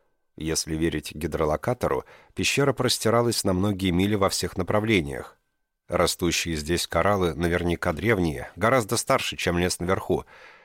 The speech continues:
Деревья вздымались из бездонных глубин к своду крыши над их головами, словно поддерживая собой всё, что было выше. Увы,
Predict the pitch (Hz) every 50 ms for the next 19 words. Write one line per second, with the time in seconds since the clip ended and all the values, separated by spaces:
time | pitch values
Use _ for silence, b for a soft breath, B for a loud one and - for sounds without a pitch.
0 | B B B B B 80 78 98 98 120 127 107 98 95 85 82 76 85 87 95
1 | 107 110 101 95 - - 87 82 78 80 85 82 76 76 92 92 90 87 82 80
2 | 78 80 80 82 80 78 98 101 95 - - - - 82 85 82 85 - - -
3 | 113 98 - - 85 76 78 76 78 73 73 78 78 78 80 85 107 110 104 92
4 | - B B B B B B - - 87 92 90 85 80 - - 82 78 71 73
5 | 95 101 92 87 87 85 85 82 - - 85 73 71 87 90 87 - - - 90
6 | 87 - - 85 78 76 80 82 87 85 82 71 - - - - - _ _ _
7 | _ _ _ _ _ _ _ _ - 117 120 123 147 139 95 78